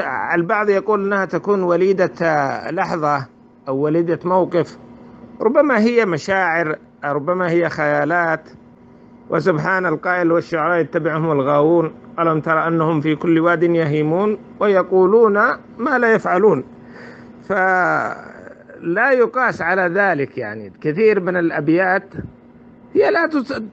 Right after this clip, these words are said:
تصور الواقع الفعلي للشاعر، هي ربما تترجم خيالات الشاعر، خيالات الشاعر، ليست، يعني، ت-،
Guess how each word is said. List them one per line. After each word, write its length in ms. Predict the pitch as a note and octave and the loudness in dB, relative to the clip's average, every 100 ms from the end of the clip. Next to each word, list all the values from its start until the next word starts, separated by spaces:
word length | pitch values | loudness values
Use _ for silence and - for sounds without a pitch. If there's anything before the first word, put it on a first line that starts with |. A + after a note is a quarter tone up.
| - | -4
تصور 760 | A3 - D#4+ D4 C4 B3+ A#3+ - - F#3+ | -4 0 0 2 2 0 -2 -14 -8 -2
الواقع 600 | F#3 F#3+ C4 C4 G#3 F#3+ | 0 2 0 0 -2 -4
الفعلي 460 | E3 G#3+ G3+ F#3+ | -4 -4 -2 0
للشاعر، 600 | D3+ C3+ - E3+ C#3 C3+ | -2 -4 -4 -2 -2 -4
هي 160 | D#3 G#3+ | -2 0
ربما 400 | A#3 B3 B3 A#3 | 0 0 0 -2
تترجم 480 | F#3+ F3+ A#3 A#3+ A3 | -4 -2 -2 0 -2
خيالات 600 | G3 G3 F#3+ G#3 C4 - | 0 2 2 0 -2 -4
الشاعر، 460 | D#3 - C3 F2 - - - - - - - - - | -6 -6 -8 -10 -18 -20 -20 -20 -20 -20 -20 -20 -20
خيالات 580 | - E3 E3+ F#3+ A#3 E3+ | -4 0 0 0 -2 -2
الشاعر، 580 | D#3 - F3+ C#3 A2 G2 | -4 -2 -2 -2 -6 -8
ليست، 460 | B2+ F#3 - F3 E3+ | -2 0 0 -4 -2
يعني، 320 | D#3+ D#3 D3+ | -2 0 -2
ت-، 480 | A#2+ D3+ C#3+ C3 | -2 -2 0 -2